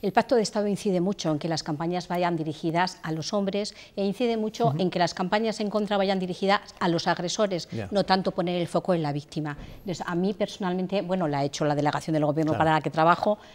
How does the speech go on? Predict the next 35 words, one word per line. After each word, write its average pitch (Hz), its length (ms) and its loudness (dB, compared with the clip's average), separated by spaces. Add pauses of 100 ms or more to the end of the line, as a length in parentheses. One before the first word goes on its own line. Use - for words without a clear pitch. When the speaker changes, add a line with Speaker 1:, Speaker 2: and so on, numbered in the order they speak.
(200)
Speaker 1:
pero 180 160 4
me 180 100 4
parece 170 280 2
una 202 120 4
campaña 190 540 0 (200)
súper 170 440 -2
acertada. 160 720 -2 (440)
Y 180 100 -2
además, 208 340 0
en 247 100 0
relación 214 380 0
con 196 220 -2
el 180 80 -2
caso 196 240 -6
que 196 80 -4
decías 180 420 -2
tú - 120 -4
antes, 175 220 -4
que 185 120 -6
se - 80 -6
está 196 180 -4
juzgando 175 500 -4
en, 170 260 -2
en 165 340 0
Burgos, 180 440 0 (480)
hace 240 220 2
dos 240 220 2
años, 226 320 -2
cuando 190 380 0
pasó 190 300 -2
esto, 208 520 2
hubo 226 200 4
mucha 233 280 0
gente 202 380 -2
que, - 120 -6